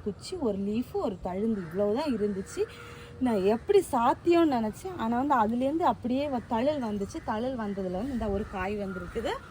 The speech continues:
அடுத்தது வந்து, ஆ, இந்த, இந்த அத்தி செடி நான் வந்து முன்னாடியே வச்சது.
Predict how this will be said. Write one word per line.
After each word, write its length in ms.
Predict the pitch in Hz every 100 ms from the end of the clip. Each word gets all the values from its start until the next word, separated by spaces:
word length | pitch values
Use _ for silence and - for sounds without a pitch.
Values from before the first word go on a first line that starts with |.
| - - - - -
அடுத்தது 560 | 233 269 370 - 359 302
வந்து, 320 | 269 254 320 494 - - - - - - - - - - - -
ஆ, 280 | 269 277 262
இந்த, 300 | 277 311 294
இந்த 300 | 254 311 349
அத்தி 300 | 294 262 294
செடி 300 | 294 262 262
நான் 200 | 247 226
வந்து 180 | 220 330
முன்னாடியே 600 | 247 254 269 262 277 285
வச்சது. 300 | 285 226